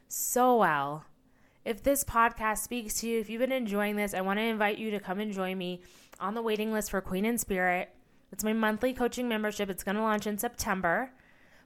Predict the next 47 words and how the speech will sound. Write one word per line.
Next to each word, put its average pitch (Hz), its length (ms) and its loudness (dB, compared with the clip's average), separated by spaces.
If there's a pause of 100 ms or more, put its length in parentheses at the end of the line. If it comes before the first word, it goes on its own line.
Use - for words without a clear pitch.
(100)
But - 200 6
all 214 200 10
through 294 220 4
August, 233 500 6
what 220 100 4
we're 240 100 4
doing 247 340 4
in 214 260 -2
Believe 208 320 0
Like 262 160 2
a - 40 4
Boss, 220 340 6
the 220 380 4 (220)
Facebook 233 480 0
group, 220 380 0 (420)
is 202 160 0
every 254 260 4
week 254 300 0
you're 247 100 0
gonna 269 160 -2
get 302 120 0
a 294 140 -2 (240)
taste 269 380 -2
of 226 80 -2
what 240 200 2
Queen 254 200 0
in 269 80 -2
Spirit's 233 300 2
gonna 220 160 -2
be 208 180 -2
about. 170 520 2
This 294 320 4
week, 247 260 -2
if 208 100 -6
you're 208 120 -4
tuning 247 340 -2
in 277 160 0
live 220 260 2
today, 208 360 0
it's 220 180 -4
August 208 580 2
tenth 214 520 -2 (400)
when 214 160 0
this 226 180 0
is 220 100 -2
going 220 320 0
live. 180 440 2